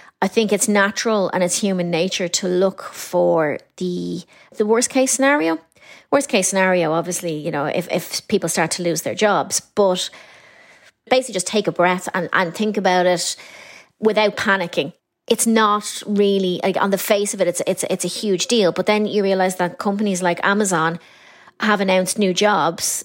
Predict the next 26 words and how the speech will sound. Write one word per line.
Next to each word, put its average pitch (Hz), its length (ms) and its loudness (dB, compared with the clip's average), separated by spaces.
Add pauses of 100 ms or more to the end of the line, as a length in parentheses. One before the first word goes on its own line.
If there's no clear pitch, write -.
and 165 580 -2
new, 180 600 0
uh, - 340 -2
new 190 140 2
buildings, 180 600 0 (460)
even 190 440 0
when 175 500 2 (420)
the 185 80 2
pandemic 175 560 0
is 185 140 -2
ongoing. 165 600 0
So, 185 520 2 (300)
you 220 120 2
know, 185 140 4
there 208 240 0
is 226 240 2
growth 202 640 0 (140)
there. 190 460 2
It's - 240 -4
just, - 680 -2 (480)
obviously 180 240 -4
we're 180 120 2
in 170 80 -2
recession. 185 520 -2
It's - 220 -2
not, 180 640 0